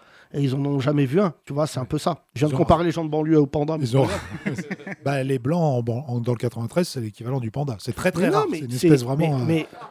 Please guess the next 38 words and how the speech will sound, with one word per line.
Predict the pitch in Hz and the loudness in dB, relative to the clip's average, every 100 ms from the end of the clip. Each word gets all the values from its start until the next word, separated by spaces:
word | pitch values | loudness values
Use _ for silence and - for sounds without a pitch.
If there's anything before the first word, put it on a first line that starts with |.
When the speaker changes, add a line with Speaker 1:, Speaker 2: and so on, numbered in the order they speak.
| 160 165 - - - - | -18 -20 -20 -20 -20 -8
Speaker 1:
mais | 175 190 | -2 -2
tu | - 208 | -4 -8
sais, | - 247 202 | 0 0 0
le, | 143 147 143 | -6 -4 -4
le | 135 147 | -4 -6
truc, | - 254 240 | -4 -4 -4
c'est | 165 | -6
que | 147 151 143 - | -4 -4 -4 -2
personne | 165 - 202 151 | -2 0 0 0
veut | 123 | -2
le | 143 131 - _ | -4 -6 -8 _
considérer | 143 - 135 143 160 | -16 -10 -4 -2 -2
que | |
c'est | - | -4
vrai | 139 131 151 135 120 | -6 -2 -2 -2 -8
et | 123 | -12
tout, | - 165 151 | -4 -2 0
personne | 170 - 175 | -2 -2 -6
veut | 143 | -4
en | 139 | -6
parler. | - 127 135 | -6 -6 -6
Speaker 2:
Mm. | 101 - - _ - | -8 -18 -20 _ -8
Speaker 1:
Mais | |
en | 127 | 0
fait, | 190 156 | 0 0
le | |
vrai | 135 127 151 | -4 0 -2
sujet, | - 131 208 294 | -2 -4 -4 -4
euh, | 131 123 117 | -6 -10 -10
dans | 127 | -10
lequel | 127 151 131 | -8 -6 -2
nous | 143 | -2
nous | 139 | -2
sommes | 123 131 | -6 -10
concernés, | 135 123 123 147 | -10 -12 -6 -4
qui | 143 139 | -4 -6
est | |
l'immobilier, | 131 139 135 131 147 233 | -4 -2 -2 -4 -4 -2